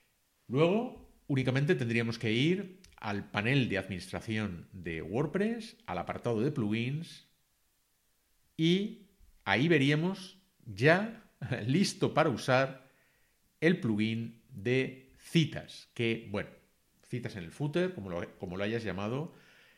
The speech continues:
en esa cabecera que veíamos antes dentro del código, ¿no?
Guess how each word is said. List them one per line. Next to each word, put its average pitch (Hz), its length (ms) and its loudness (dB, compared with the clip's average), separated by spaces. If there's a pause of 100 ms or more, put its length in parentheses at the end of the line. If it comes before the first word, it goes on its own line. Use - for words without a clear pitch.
(140)
en 98 200 -8
esa 110 160 -6
cabecera 101 520 0
que 92 80 -6
veíamos 95 640 -8
antes 107 600 -8 (100)
dentro 98 380 -8
del 78 120 -10
código, 80 340 -8
¿no? 120 180 -10